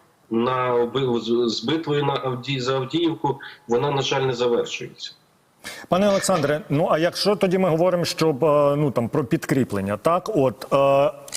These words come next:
Speaker 2: ну, там, дійсно, і ви зараз сказали, що все скидається так, що це, в принципі, можливо, якась фінальна, фінальний етап у цієї оборонної операції,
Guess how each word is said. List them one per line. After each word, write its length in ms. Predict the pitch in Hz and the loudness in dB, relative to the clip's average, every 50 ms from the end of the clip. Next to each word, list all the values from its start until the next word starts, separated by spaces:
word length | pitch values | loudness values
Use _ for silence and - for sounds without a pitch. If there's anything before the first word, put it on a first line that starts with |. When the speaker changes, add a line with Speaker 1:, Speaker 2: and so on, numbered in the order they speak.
| - - - - - 226 208 160 131 131 123 | -14 -14 -16 -18 -10 -4 -2 0 0 2 2
Speaker 2:
ну, 360 | 127 139 165 185 151 127 113 - | 2 2 2 2 2 0 0 0
там, 500 | 135 131 127 127 123 123 120 123 117 107 | 0 0 0 0 0 0 0 0 0 0
дійсно, 380 | 131 196 208 - - 170 143 | 0 0 0 0 0 0 0
і 40 | 131 | 0
ви 200 | 127 190 202 185 | 2 2 2 2
зараз 320 | 147 147 160 151 151 143 | 2 2 0 2 0 0
сказали, 420 | - - 147 123 143 139 139 135 127 | -2 -2 0 0 2 2 2 0 0
що 320 | - - - 139 139 135 | -2 -2 0 0 2 0
все 240 | 123 - - - 123 | 0 0 0 -2 -2
скидається 420 | - - 131 165 190 190 - - | -2 0 0 0 0 0 -2 -2
так, 160 | - 175 175 - | -2 -2 0 0
що 100 | - 131 | -2 -2
це, 140 | - 147 | -2 -2
в 60 | 135 - | -4 -2
принципі, 520 | - 151 160 139 - - - 143 135 131 | -2 -2 -2 -2 -4 -2 0 0 0 2
можливо, 460 | 131 131 131 135 117 143 151 143 143 | 2 0 0 0 2 0 2 2 2
якась 280 | 135 - 147 131 - - | 0 0 -2 -4 -2 -2
фінальна, 640 | - 156 151 156 156 143 131 123 120 117 120 131 131 | -2 -2 0 2 2 2 2 0 0 0 -2 -2 -2
фінальний 460 | - 143 143 143 147 139 131 123 120 | -2 -2 0 0 0 0 0 0 -2
етап 220 | 117 - 127 - 127 | 0 -2 -2 -4 -4
у 40 | |
цієї 220 | 110 - 143 127 127 | -4 -2 0 0 0
оборонної 460 | 127 117 123 131 139 139 143 139 139 | 0 0 0 0 0 0 0 0 0
операції, 580 | 131 - 147 151 180 190 - - 147 127 117 | 0 0 0 0 0 0 0 0 -2 -2 -2